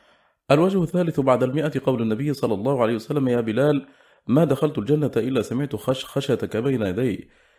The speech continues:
فبما ذاك؟" قال: "ما أحدثت في ليل أو نهار إلا توضأت وصليت ركعتين". قال: "بهما". ومعلوم أن الذي سمع خشخشته بين يديه هو روح بلال،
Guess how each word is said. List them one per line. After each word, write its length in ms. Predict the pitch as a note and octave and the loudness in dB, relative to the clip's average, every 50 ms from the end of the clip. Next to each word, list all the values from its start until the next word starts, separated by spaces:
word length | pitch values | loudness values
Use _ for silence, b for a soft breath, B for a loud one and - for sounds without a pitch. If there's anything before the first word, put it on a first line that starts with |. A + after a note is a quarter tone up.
| b b b | b b b
فبما 400 | - - G3+ F#3 G3 F3+ E3 B2 | -2 -2 0 2 2 4 4 4
ذاك؟" 400 | G#2+ A2+ C#3+ D#3 - - - - b b b b b b _ - | 4 4 2 2 0 -2 -6 -18 b b b b b b _ 0
قال: 160 | - F3 F#3 | 2 2 4
"ما 220 | F3+ F3 F3+ - | 4 2 2 0
أحدثت 320 | B2 G#2+ A#2+ C3 C3 - A2 | 0 -2 -2 -4 -4 -4 -8
في 140 | - A2 F#2 | -6 -2 -2
ليل 260 | G#2+ C3 C3+ A2 F2+ | 0 0 -2 -2 -4
أو 120 | F2+ G#2 | -4 -4
نهار 280 | G2+ F#2 G#2 B2+ C#3 C#3 | -2 -2 -2 -2 -4 -4
إلا 300 | A#2 G2 - A#2 A2 G2+ | -4 -6 -4 -4 -4 -2
توضأت 480 | - G2+ G2 G2 G2 F#2 C3 C3+ - | -2 -2 -2 -2 -2 -2 -4 -4 -2
وصليت 440 | B2+ G#2+ G#2 - G2 A2 A#2 A#2 - | -4 -4 -4 -4 -4 -4 -4 -4 -4
ركعتين". 540 | A#2 G2 F#2 - E2+ E2 - A2+ G2+ E2+ - - b b b b b b b b - | -4 -6 -4 -4 -6 -2 -2 -2 -2 -2 -6 -10 b b b b b b b b -4
قال: 480 | - G2 G#2+ A2+ B2 C3+ D3+ D#3+ D#3 - - _ _ - | 0 2 2 4 4 2 2 0 -2 -6 -8 _ _ -10
"بهما". 880 | G2 F#2+ G#2+ F#2 D#2+ E2+ E2 D#2+ E2 E2+ E2+ E2 G1+ G1+ G1+ - - - _ _ _ _ _ _ _ _ _ - | -6 -4 -4 -4 -4 -8 -10 -10 -10 -10 -8 -8 -8 -10 -10 -12 -14 -18 _ _ _ _ _ _ _ _ _ -6
ومعلوم 640 | G#3 G#3+ G3 E3 G2 D#2+ E2+ F#2+ G#2+ A2+ B2+ B2 - | -4 -2 0 0 0 0 0 -2 -2 -2 -2 -4 -4
أن 160 | - - F2+ | -4 -6 -8
الذي 240 | - - G2 - G2 | -8 -8 -8 -10 -10
سمع 360 | G2 - A2 A2+ A#2+ G2+ F#2 | -8 -6 -6 -4 -4 -4 -4
خشخشته 680 | F2+ - G#2+ - - - G2+ - - F#2 - A#2+ A2+ B2+ | -6 -8 -10 -12 -8 -8 -8 -6 -6 -8 -8 -8 -8 -6
بين 180 | A2 G#2 G#2 F#2 | -4 -2 -2 -2
يديه 320 | F2+ E2+ G#2 A#2+ C3 C3+ | -2 -2 -2 -4 -4 -2
هو 240 | C3 B2+ C3 C3 C3 | -4 -4 -4 -2 -2
روح 280 | C3+ D#3 G3 F#3 - E3+ | 0 0 0 0 0 -2
بلال، 320 | C#3 C#3+ D3+ F#3+ F#3+ - | -2 0 0 -2 -2 -4